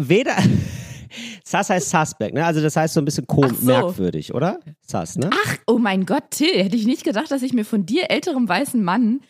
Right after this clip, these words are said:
Speaker 2: nochmal
Speaker 1: Ja.
Speaker 2: so Jugendwörter erklären lassen. Ich dachte, ich wusste nicht mal, wie man das ausspricht. Ich habe jetzt einfach mal eine Ausspracheversion ausprobiert. Ach,
Speaker 1: Ja.
Speaker 2: das heißt, ah, so suspicious-mäßig,
Speaker 1: Sass heißt so
Speaker 2: so ein
Speaker 1: Suspect.
Speaker 2: bisschen
Speaker 1: Das heißt so ein bisschen verdächtig. Genau das,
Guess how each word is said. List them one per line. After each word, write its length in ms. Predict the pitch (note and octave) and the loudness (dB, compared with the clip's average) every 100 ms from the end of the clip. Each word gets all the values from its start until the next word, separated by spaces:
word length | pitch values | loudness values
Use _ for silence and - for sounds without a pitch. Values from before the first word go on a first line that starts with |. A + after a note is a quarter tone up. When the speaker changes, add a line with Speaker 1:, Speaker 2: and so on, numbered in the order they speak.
| _ - | _ -4
Speaker 2:
nochmal 380 | G3+ G#3 G3+ G#2+ | -2 2 4 4
Speaker 1:
Ja. 80 | |
Speaker 2:
so 160 | B2+ F3 | 2 0
Jugendwörter 520 | F#3 E4 G#4+ F#3 F3 | 0 -2 0 0 0
erklären 260 | E3 - F3+ | -2 0 -2
lassen. 160 | E3+ | -2
Ich 120 | - - | -4 -2
dachte, 320 | A#3 - C#4+ | -2 0 -2
ich 240 | F3+ F3 E3 | -2 -2 0
wusste 280 | C4+ - G3+ | 0 0 0
nicht 180 | B3 | 2
mal, 120 | - G#3+ | 0 0
wie 80 | |
man 100 | F#3+ | 0
das 100 | F3+ | 0
ausspricht. 380 | E3+ G#3 - G#3 | 0 0 0 -2
Ich 40 | G3+ | -2
habe 120 | F#3+ | 0
jetzt 80 | F3 | 0
einfach 260 | E3 G#3+ | 0 0
mal 120 | G#3 E3 | 0 0
eine 240 | F#3+ G#3+ | 2 2
Ausspracheversion 760 | F#3 - G3 G3 F3 F3 F3 | 0 0 -2 -2 -2 -2 -2
ausprobiert. 600 | - F#3 - G3 C3 C3+ - _ _ - | -2 -4 -4 -4 -2 -4 -4 _ _ -8
Ach, 80 | - | -4
Speaker 1:
Ja. 80 | A2+ | -2
Speaker 2:
das 200 | A#3 A3+ | -2 -2
heißt, 340 | G#3+ - - _ | -2 -4 -12 _
ah, 380 | G3 B3 C#4 G#3 | 0 2 2 0
so 100 | F#3 | 0
suspicious-mäßig, 440 | G3 G#3+ - - | -2 -4 -6 -2
Speaker 1:
Sass 260 | F3 F3+ G3 | 0 2 2
heißt 260 | E3+ E3+ D#3 | 2 2 0
so 80 | |
Speaker 2:
so 80 | D3 | -2
ein 180 | F#3 C#3+ | 2 0
Speaker 1:
Suspect. 280 | - B2+ F#3+ | 2 -2 -2
Speaker 2:
bisschen 160 | F#3 | -2
Speaker 1:
Das 120 | F3 D3 | -2 2
heißt 160 | F3+ E3+ | 2 0
so 40 | |
ein 40 | |
bisschen 180 | E3 F3 | -2 -2
verdächtig. 460 | E3+ D3+ F3+ E3+ - | 0 2 0 -2 -2
Genau 340 | D3+ D#3 A3 | 2 4 4
das, 240 | A3+ G#3+ | 4 -2